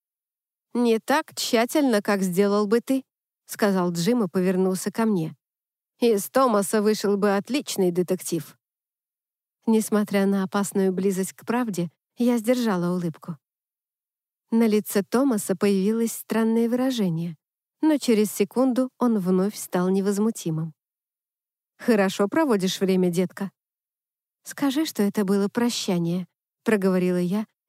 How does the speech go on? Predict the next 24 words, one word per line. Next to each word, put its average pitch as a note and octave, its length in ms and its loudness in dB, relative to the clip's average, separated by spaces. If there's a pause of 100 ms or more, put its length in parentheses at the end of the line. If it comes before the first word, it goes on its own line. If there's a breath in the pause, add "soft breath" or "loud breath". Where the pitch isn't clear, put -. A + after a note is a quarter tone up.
не A#3 120 4
скрывая A3 540 0
своих G3 340 -2
слов G#3 300 -2
от G#3+ 120 0
Джима. G3+ 440 -2 (640)
«Моя B3+ 300 4
просьба A#3+ 400 2
была G#3 280 0
искренней, F#3+ 640 0
так G#3 180 -2
что - 200 -2
наша G3 260 0
легенда G3 460 0
не G3+ 100 0
пострадала G#3 640 -2
бы». E3 180 -8 (1120)
Томас G3+ 320 2
с - 200 -4
нежностью G3+ 580 0
взял F#3+ 260 0
меня F#3+ 300 2
под G#3+ 300 -4
руку F#3 320 -4